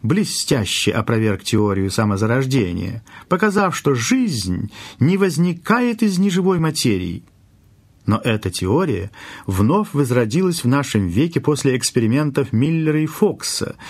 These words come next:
которым удалось синтезировать аминокислоты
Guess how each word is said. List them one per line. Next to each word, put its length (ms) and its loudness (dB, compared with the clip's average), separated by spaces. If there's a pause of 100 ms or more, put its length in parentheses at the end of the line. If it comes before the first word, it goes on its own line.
(200)
которым 380 2
удалось 340 2
синтезировать 760 0
аминокислоты 920 0